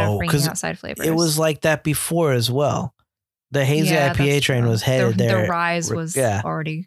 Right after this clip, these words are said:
Speaker 1: yeah.
Speaker 2: It's just, it's nice that we're finally getting out of it.
Speaker 1: Yeah.
Speaker 2: And we're finally getting to a point where I
Speaker 1: A
Speaker 2: think
Speaker 1: new trend.
Speaker 2: I don't know if there's a new trend yet. I don't know what the trend is yet.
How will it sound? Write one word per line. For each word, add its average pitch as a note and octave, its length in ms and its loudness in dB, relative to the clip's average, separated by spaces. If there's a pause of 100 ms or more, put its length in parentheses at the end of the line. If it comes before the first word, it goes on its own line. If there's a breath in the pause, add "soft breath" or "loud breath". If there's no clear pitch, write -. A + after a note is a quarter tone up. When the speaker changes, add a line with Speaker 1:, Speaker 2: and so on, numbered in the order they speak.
Speaker 1:
yeah. D#3+ 300 -4 (1300 soft breath)
Speaker 2:
It's C#3+ 260 0
just, - 520 -2 (1900)
it's C3+ 220 2
nice C3+ 320 2
that F#2 160 0
we're A#2+ 100 2
finally A#2 380 0
getting A2 280 0
out G#2 160 2
of G#2+ 160 0
it. - 160 -4 (220)
Speaker 1:
Yeah. - 320 -6
Speaker 2:
And A2+ 80 0
we're G#2+ 100 0
finally A#2 400 0
getting A2 260 2
to G#2+ 80 2
a G2 40 -2
point G2+ 280 0
where G#2+ 120 0
I G#2+ 40 2
Speaker 1:
A - 20 2
Speaker 2:
think F#3 140 2
Speaker 1:
new F3 120 0
trend. E3+ 500 -6 (880)
Speaker 2:
I A#3 100 0
don't D#4 140 2
know D#4 80 2
if D4+ 100 -4
there's B3+ 220 0
a A#3 40 0
new A3+ 100 0
trend G3+ 400 0
yet. - 240 -2
I D3 100 0
don't A3 120 0
know A3+ 100 0
what G3+ 120 -2
the F#3 60 -2
trend D3 500 0
is A2+ 300 0
yet. G#2+ 300 -2